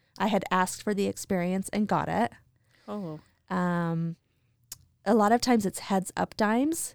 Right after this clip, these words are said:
Speaker 2: Mm-hmm.
Speaker 1: and people are saying that it's just kind of someone, like, communicating with you, letting you know that they're there. And anyway, after I found that out, I started finding dimes everywhere.
Speaker 2: Oh, yuck.
Speaker 1: And I, no, no, no, it's kind of
Speaker 2: <laughs>
Speaker 1: cool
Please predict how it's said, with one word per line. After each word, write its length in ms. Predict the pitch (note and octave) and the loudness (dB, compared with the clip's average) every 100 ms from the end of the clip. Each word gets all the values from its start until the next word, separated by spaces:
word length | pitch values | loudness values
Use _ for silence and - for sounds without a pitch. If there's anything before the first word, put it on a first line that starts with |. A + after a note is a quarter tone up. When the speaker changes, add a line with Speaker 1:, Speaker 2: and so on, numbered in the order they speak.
| - | -6
Speaker 2:
Mm-hmm. 220 | F3 E3 E3+ - | -6 -6 -6 0
Speaker 1:
and 200 | G#3+ A3 | 2 2
people 240 | C4 C4 | 2 4
are 120 | C#4 C4+ | 4 4
saying 300 | - A3+ A#3 | 2 4 4
that 100 | G#3 | 4
it's 200 | F#3+ - | 0 -2
just 220 | G#3+ - | -4 -4
kind 360 | - A3+ C4 D#4 | 0 4 6 6
of 160 | D4+ | 4
someone, 1000 | - - B3 B3+ B3+ C4 C4 C4+ C4+ C4 - _ - | 2 4 6 6 6 6 6 4 4 2 -4 _ -2
like, 200 | G#3+ G#3 | -2 2
communicating 720 | B3+ C4+ C4+ C4 C4 B3 A#3+ | 6 6 6 4 2 4 4
with 180 | A#3+ A#3+ | 4 4
you, 220 | A#3+ A#3+ | 4 6
letting 280 | G#3+ F#3 G3 | 4 4 2
you 100 | G3+ | 2
know 260 | G3+ G#3+ G#3+ | 2 2 2
that 180 | F#3 G#3+ | 0 2
they're 160 | A3+ | 2
there. 680 | G#3+ G3+ G3 G3 G3 G3 G3+ - - _ _ _ | 4 4 4 2 2 0 -2 -8 -20 _ _ _
And 500 | F#3 F#3 F3+ F3+ F#3 - - | -4 -2 0 -2 -2 -4 2
anyway, 320 | B3+ D4 A#3 | 4 4 4
after 280 | G#3 - C4 | 2 2 2
I 120 | A#3+ | 2
found 400 | - G3 G3+ F3 | 2 2 2 0
that 240 | E3 F3 | -2 0
out, 280 | G3+ C#4 - | 2 2 2
I 180 | F#3+ G3+ | 0 0
started 360 | G#3 F#3+ E3 - | -2 -4 -4 -6
finding 340 | D#3+ E3 D#3+ | -8 -8 -8
dimes 320 | D#3+ C#3 C#3+ - | -8 -8 -8 -10
everywhere. 500 | E3+ - - - - _ _ - | -10 -8 -8 -12 -14 _ _ -14
Speaker 2:
Oh, 40 | G#3 | -10
yuck. 540 | E3 D#3+ D#3+ D#3 D#3+ - - | -6 -6 -8 -10 -12 -6 0
Speaker 1:
And 140 | A3+ | 4
I, 80 | B3 E4 | 4 2
no, 200 | A#3+ D4+ | 0 4
no, 180 | G#4+ A#4+ | 8 10
no, 160 | A#4 A#4 | 10 10
it's 200 | A4 - | 8 2
kind 280 | - E4 G4+ | 0 2 4
of 100 | D#4+ | 2
Speaker 2:
<laughs> 20 | |
Speaker 1:
cool 640 | G#4 C#4+ G4 D#4+ F3+ C#3 | 4 6 8 8 8 4